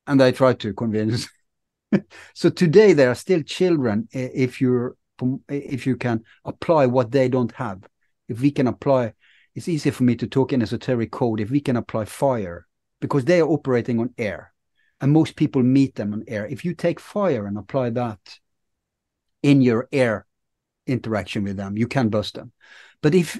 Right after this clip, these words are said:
if they removed these limitations, I think maybe even today they could fool us. And, and, um, w-, w-, what I th-, where I thought you were going with your show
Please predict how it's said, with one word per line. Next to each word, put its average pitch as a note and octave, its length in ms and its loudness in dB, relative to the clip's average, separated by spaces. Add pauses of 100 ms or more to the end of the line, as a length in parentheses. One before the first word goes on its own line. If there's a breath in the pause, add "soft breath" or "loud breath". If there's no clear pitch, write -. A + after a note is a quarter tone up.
if A#3 240 0
they F#3+ 180 0
removed D#3 720 4
these C3 260 -4
limitations, G#2+ 1000 -4 (260)
I F#3+ 100 0
think G#3 280 -2
maybe F3+ 380 -4
even D#3+ 180 -2
today C3 420 -4
they G2 160 -8
could F#2+ 160 -10
fool G#2 320 -8
us. - 320 -16 (1200 soft breath)
And, E3+ 220 4 (140)
and, E3 260 2 (200)
um, D#3 460 0 (1300)
w-, F3 180 -4
w-, F3 180 -6
what F#3+ 220 2
I F3 60 4
th-, E3+ 200 -8
where F#3+ 260 4
I E3 80 4
thought A3+ 400 -4
you G3 120 2
were E3+ 100 2
going D3 360 2
with C#3+ 160 0
your B2+ 160 -2
show A2+ 460 0